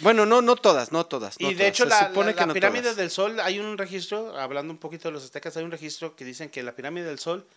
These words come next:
Speaker 2: al momento de la apertura de la inauguración
Speaker 1: Del, del
Speaker 2: oficial
Speaker 1: equinoccio.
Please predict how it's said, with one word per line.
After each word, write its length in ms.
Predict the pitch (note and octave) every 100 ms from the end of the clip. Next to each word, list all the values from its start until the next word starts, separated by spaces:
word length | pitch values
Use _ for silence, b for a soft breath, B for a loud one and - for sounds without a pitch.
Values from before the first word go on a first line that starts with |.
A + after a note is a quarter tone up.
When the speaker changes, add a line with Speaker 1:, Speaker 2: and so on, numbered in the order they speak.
| _ _ _ _ _ _ _ _ -
Speaker 2:
al 280 | C3 C3+
momento 360 | C#3 C#3+ D#3+ G#3+
de 80 | G3+
la 80 | D3+
apertura 800 | D#3 B2 D#3 E3+ F#3 F3 D#3 C3+
de 140 | C3+
la 100 | C#3
inauguración 500 | C#3+ C#3 C#3+ D3+ D#3+
Speaker 1:
Del, 80 | D3
del 60 | C#3+
Speaker 2:
oficial 180 | C#3+ F3
Speaker 1:
equinoccio. 440 | E3 F3 - D3